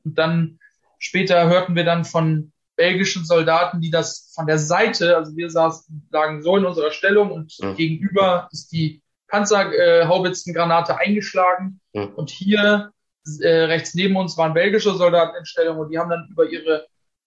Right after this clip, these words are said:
Speaker 1: äh, über ihre Optiken, äh, vom Fahrzeug und so weiter beobachtet, was,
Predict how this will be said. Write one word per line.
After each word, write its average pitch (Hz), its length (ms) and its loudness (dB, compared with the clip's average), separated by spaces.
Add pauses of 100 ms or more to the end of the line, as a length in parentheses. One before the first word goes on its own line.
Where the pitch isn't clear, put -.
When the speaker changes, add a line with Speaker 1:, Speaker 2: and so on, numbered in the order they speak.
(240)
Speaker 1:
äh, 156 240 0
über 165 180 0
ihre 156 300 -2
Optiken, 208 720 -2 (680)
äh, 160 500 0
vom 160 180 -2
Fahrzeug 175 400 0
und 160 80 -4
so 156 120 0
weiter 165 460 2 (340)
beobachtet, 165 720 -2
was, 160 320 -8